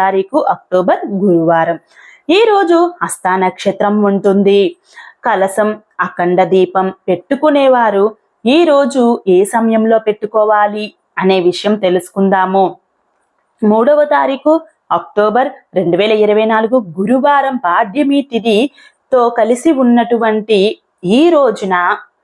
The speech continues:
కలశం, అఖండ దీపం ఉదయం తెల్లవారుజామున ఐదు గంటల ఆరు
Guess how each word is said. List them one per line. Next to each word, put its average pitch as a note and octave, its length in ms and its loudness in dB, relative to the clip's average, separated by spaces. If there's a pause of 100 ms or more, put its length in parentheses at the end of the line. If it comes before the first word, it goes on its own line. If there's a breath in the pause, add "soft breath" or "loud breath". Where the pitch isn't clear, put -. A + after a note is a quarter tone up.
(420)
కలశం, F3+ 420 0 (260)
అఖండ F#3 340 -2 (140)
దీపం G#3+ 360 0 (420)
ఉదయం A3 520 2 (220)
తెల్లవారుజామున G3+ 960 0 (640 soft breath)
ఐదు D4+ 260 2
గంటల C#4+ 340 0 (440)
ఆరు B3 140 2